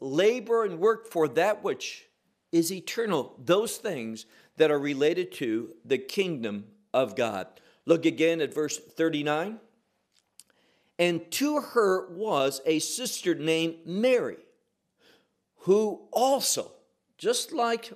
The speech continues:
Martha, "who also sat at the feet of Yeshua." And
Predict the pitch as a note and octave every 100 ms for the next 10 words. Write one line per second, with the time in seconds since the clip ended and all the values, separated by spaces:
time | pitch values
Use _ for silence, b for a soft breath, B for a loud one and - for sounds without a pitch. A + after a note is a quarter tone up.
0 | - G3 B3 B3+ - F#2+ _ _ b b
1 | b b - A#3 A3 - - A#3 C4 C#4
2 | G#3+ - A2+ D#2 - _ _ - - -
3 | - A#3 A#2 - _ _ _ _ _ _
4 | _ _ _ - D#3+ D3+ C3+ - - _
5 | C3+ C3 - - A3+ D3 - - - B2+
6 | B2 B2+ - - C3+ C3 - D3+ E2 -
7 | _ _ _ _ _ _ _ D3+ D#3 D3+